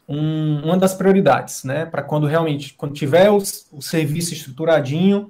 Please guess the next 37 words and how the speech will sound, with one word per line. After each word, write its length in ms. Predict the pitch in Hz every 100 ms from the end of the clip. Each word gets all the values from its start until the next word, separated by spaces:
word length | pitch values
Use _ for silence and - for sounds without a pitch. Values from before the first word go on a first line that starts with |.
| _
o 60 | -
Google 160 | 160 170
Meu 80 |
Negócio 340 | 170 160 160 165
tem 80 | 170
que 80 |
ser 80 | 165
uma 80 | 160
das 140 | 156
primeiras 360 | 156 147 156 160
a, 260 | 165 160 -
é, 540 | 143 139 139 135 123 123
é, 180 | 131 123
é, 40 |
estratégias. 680 | - 160 160 127 117 - _
Agora, 380 | 151 165 180 180
isso 240 | 196 202 -
quer 160 | 208
dizer 200 | 151 185
que, 180 | 185 190
que 200 | - 170
a 60 | 151
gente 240 | 170 170
tá, 320 | 180 170 170
vai 220 | 139 156
abandonar 420 | 170 175 180 160 190
a 60 |
estratégia 560 | 196 175 165 160 151 147
de, 260 | 143 143 131
de 400 | 127 135 127 127
criação 340 | 147 135 160 151
de 120 | 127
vídeo 680 | 123 165 180 175 143 147
pra 160 | 147 139
Instagram, 640 | 131 - 123 135 160 156
Facebook, 680 | - 135 - 123 160 160 156
YouTube? 460 | 135 - 165 123